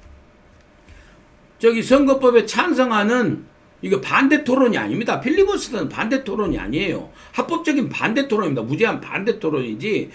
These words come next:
찬성 반대하는 찬반 토론에 하는 기본적으로 하는 찬반 토론이 아닙니다. 그런데도 문희상 의장이 또 이렇게 코미디를 부-, 벌려가지고요.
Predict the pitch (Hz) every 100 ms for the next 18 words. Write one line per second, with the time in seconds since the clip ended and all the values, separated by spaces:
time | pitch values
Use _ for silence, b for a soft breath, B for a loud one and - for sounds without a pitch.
0 | B - - 302 277 269 202 190 - 170
1 | 208 202 185 - - 247 233 226 196 -
2 | 214 185 196 160 - B - 214 156 185
3 | 240 226 196 165 - 269 285 - 185 196
4 | 135 90 120 131 85 71 82 76 - b
5 | b b - 311 349 415 311 233 277 262
6 | 233 233 233 220 208 233 254 392 403 -
7 | 277 - 247 294 262 226 196 - - 165
8 | 214 196 160 139 131 143 175 110